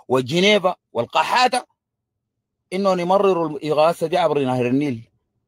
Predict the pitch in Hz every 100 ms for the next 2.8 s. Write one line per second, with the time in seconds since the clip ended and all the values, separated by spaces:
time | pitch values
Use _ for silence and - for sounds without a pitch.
0 | _ _ _ _ 110 143 202 196 - 175
1 | 170 156 143 139 131 127 123 - 123 123
2 | 123 131 131 - 175 170 165